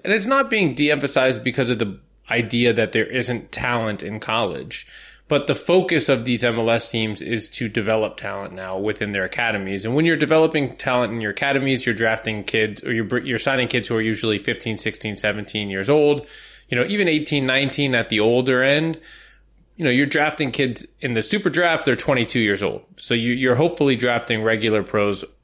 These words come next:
Occasionally you can find a younger player. That's why, right? It's not to say that there aren't talented older players in the draft. Chase Gasper was a year older than his class, played four years, maybe even five years of college soccer.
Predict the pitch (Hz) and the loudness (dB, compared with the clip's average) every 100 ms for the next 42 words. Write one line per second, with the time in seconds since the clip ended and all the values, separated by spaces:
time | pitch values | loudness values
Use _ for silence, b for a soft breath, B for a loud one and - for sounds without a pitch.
0 | - - 180 156 151 127 123 117 113 110 | -12 -2 0 2 2 2 0 -2 -2 0
1 | 110 107 98 98 - 101 95 92 B B | 2 2 0 -2 -2 0 2 0 B B
2 | - 185 180 127 95 80 90 - 120 123 | 0 0 2 2 2 0 -6 0 0 0
3 | 123 160 151 - 151 135 131 123 113 123 | 0 0 0 0 0 2 2 2 0 2
4 | 123 117 - 127 110 110 - 110 107 B | 2 2 -2 -4 -2 -2 -2 -2 -4 B
5 | B B B B 160 135 127 120 - 127 | B B B B 2 4 4 2 0 0
6 | 113 107 101 101 95 147 156 98 90 - | 2 2 0 -4 0 2 2 0 -2 -6
7 | - - 135 - 113 123 123 - 80 - | -6 -2 0 0 -2 -2 -2 -8 -10 -14
8 | _ _ 127 120 117 135 143 135 135 127 | _ _ -2 2 2 2 4 6 4 4
9 | 113 110 101 104 - 117 123 95 - - | 2 2 0 -4 -4 -2 -2 -4 -4 0
10 | 113 95 - 120 117 113 113 113 104 - | 0 0 -2 2 2 2 2 2 0 -6
11 | - 127 160 113 95 127 135 104 98 95 | -4 -2 0 -2 0 0 2 0 0 -2
12 | 107 98 - 95 92 98 95 | 0 0 0 -4 -2 -2 -2